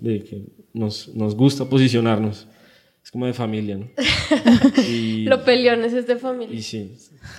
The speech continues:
Speaker 1: Sí, bueno, sí. <laughs> Está bien, vamos a dejarlo resumido. Mm, eso, en primera medida fue eso, como que empecé a interesar también por el feminismo, por los feminismos,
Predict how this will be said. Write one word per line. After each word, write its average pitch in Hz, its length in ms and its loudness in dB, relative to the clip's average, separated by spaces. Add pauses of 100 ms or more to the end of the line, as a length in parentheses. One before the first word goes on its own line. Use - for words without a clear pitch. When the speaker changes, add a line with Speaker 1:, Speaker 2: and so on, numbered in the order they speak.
(220)
Speaker 1:
Sí, 156 220 -4
bueno, 101 220 -14 (120)
sí. - 400 -12
<laughs> - 80 -20
Está 180 1300 0
bien, 117 240 4
vamos 120 260 -4
a 131 80 -2
dejarlo 107 460 -6 (180)
resumido. 101 400 -10 (560)
Mm, 127 440 2 (480)
eso, 139 320 4
en 123 140 -2
primera 131 260 4
medida 143 260 6
fue 139 200 6
eso, - 220 -2
como 117 200 0
que 113 160 2
empecé 110 280 0
a - 20 0
interesar 127 260 4
también 123 260 0
por 143 140 4
el 147 80 6
feminismo, 131 580 2 (140)
por 113 140 0
los 127 160 2
feminismos, 123 580 0